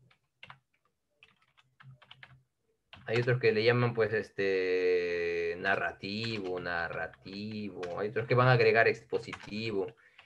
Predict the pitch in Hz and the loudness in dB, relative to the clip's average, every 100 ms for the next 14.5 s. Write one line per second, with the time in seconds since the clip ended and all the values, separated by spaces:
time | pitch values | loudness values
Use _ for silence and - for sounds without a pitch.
0 | _ 165 208 240 190 185 180 160 151 131 | _ 2 8 8 10 10 10 10 8 6
1 | 135 - 147 - 147 147 139 165 156 147 | -2 -4 -4 -2 4 4 6 4 8 8
2 | 160 160 151 151 156 147 127 127 123 123 | 6 8 8 8 8 10 10 10 10 8
3 | 120 120 - - - 131 147 151 139 135 | 8 4 -10 -14 4 6 8 8 6 4
4 | 123 123 120 143 135 127 117 110 113 98 | 6 6 8 8 8 8 6 6 4 4
5 | 170 190 180 180 214 202 214 165 120 135 | 4 2 2 4 6 8 6 4 6 8
6 | 120 98 95 90 139 120 92 _ _ - | 8 4 -4 2 4 4 2 _ _ -20
7 | - - 196 202 110 107 98 98 - _ | -20 -2 4 6 6 4 0 -2 -2 _
8 | _ _ _ - 135 143 131 151 156 147 | _ _ _ 2 6 6 6 4 4 2
9 | - _ _ - 117 127 139 135 123 123 | -14 _ _ 0 6 6 6 6 4 2
10 | 123 139 101 98 123 127 123 135 131 123 | 4 6 8 6 8 8 8 8 8 6
11 | 113 135 135 139 131 123 127 127 131 131 | 6 6 6 6 6 8 10 10 8 8
12 | 113 104 113 113 104 - 98 139 131 117 | 4 2 4 2 2 -4 -6 -2 0 0
13 | 113 110 113 104 101 123 123 127 127 127 | 0 -2 -2 -2 -2 2 4 6 6 6
14 | 110 98 92 85 | 4 2 0 -6